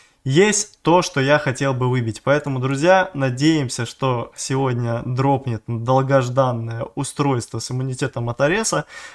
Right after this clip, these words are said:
Был у нас один видос, в котором я давал вам возможность предсказать, когда же мне он упадёт. Многие ребята писали через два открытия.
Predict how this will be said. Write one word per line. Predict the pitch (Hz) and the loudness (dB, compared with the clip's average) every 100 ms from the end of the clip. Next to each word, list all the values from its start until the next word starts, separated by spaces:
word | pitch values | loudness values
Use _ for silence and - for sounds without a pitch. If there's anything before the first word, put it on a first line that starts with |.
| _ | _
Был | 131 151 143 | 4 6 6
у | |
нас | 131 127 | 4 0
один | 127 135 131 | -2 -2 0
видос, | 131 131 127 | 0 0 -2
в | - | -6
котором | 127 135 127 123 | -2 0 0 0
я | 127 131 120 104 - _ _ _ _ _ _ _ _ _ _ _ _ _ _ _ _ _ _ _ _ _ _ _ | 2 2 2 -2 -12 _ _ _ _ _ _ _ _ _ _ _ _ _ _ _ _ _ _ _ _ _ _ _
давал | 143 170 180 185 170 | 10 12 12 12 10
вам | 147 139 | 8 6
возможность | 143 143 165 151 131 - - | 4 4 4 4 2 -4 0
предсказать, | 156 147 - 160 147 143 - | 2 2 2 2 6 4 4
когда | 135 139 135 | 0 4 4
же | 139 | 2
мне | 135 | 0
он | 139 135 | 0 0
упадёт. | 135 143 147 208 - _ _ _ _ _ | 0 2 2 2 -2 _ _ _ _ _
Многие | 135 143 151 139 131 | -4 0 2 2 0
ребята | 131 131 131 120 | 0 0 0 -2
писали | - - 135 123 | -6 -2 0 0
через | - 131 | -2 -2
два | 120 131 123 | 0 0 0
открытия. | - 160 175 185 208 | -2 -2 -2 -4 -6